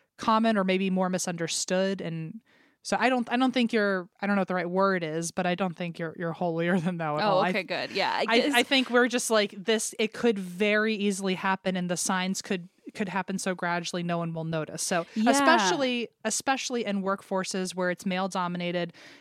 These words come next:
Speaker 1: and I think we also feel responsible to advocate for people. And if you are someone, uh, in male-centric spaces and you are someone that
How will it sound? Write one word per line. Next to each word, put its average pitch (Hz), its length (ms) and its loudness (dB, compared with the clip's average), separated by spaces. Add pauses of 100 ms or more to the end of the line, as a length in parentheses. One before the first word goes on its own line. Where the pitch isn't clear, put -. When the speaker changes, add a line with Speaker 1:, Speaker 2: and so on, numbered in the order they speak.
Speaker 1:
and 180 420 -4 (300)
I 180 60 -4
think 190 220 -4
we 196 80 0
also 180 260 -2
feel 180 180 -4
responsible 175 840 -4
to 180 260 -2 (100)
advocate 180 520 -4
for 175 140 -8
people. 175 420 -4
And 175 240 -4
if 170 180 -6 (360)
you 214 240 2
are 196 180 0
someone, 196 640 -2 (160)
uh, 196 80 -4 (100)
in 214 300 2
male-centric 190 640 -2
spaces 180 640 -2 (380)
and 185 440 -2
you 196 280 -2
are 185 100 -2
someone 185 300 -2
that 180 160 -2